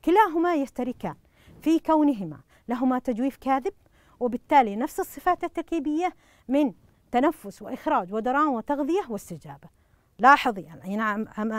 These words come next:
مهارة الربط فيما بينهم، الأشياء المتشابهة، الأشياء المتشابهة تجويف الجسم، آه، نفس الصفات التركيبية من تنفس وإخراج ودوران وتغذية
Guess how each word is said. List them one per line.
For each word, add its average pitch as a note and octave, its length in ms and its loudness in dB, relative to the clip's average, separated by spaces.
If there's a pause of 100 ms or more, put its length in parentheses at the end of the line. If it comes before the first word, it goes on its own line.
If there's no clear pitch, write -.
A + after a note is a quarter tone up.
(140)
مهارة B3+ 380 0
الربط D#4+ 300 2
فيما D4+ 400 0 (340)
بينهم، C#4+ 480 4 (260)
الأشياء G#3+ 400 -8
المتشابهة، D#4 760 4 (340)
الأشياء A3+ 340 -8
المتشابهة A#3+ 800 -2 (220)
تجويف F3+ 440 -4
الجسم، F4+ 400 -2 (640)
آه، G#3+ 920 -4
نفس C#4+ 260 -2
الصفات D#4+ 300 -2
التركيبية D4+ 380 -4
من B3 160 -2
تنفس C4 420 -6
وإخراج A#3+ 420 -4
ودوران F#3+ 440 -4
وتغذية A#3+ 600 -6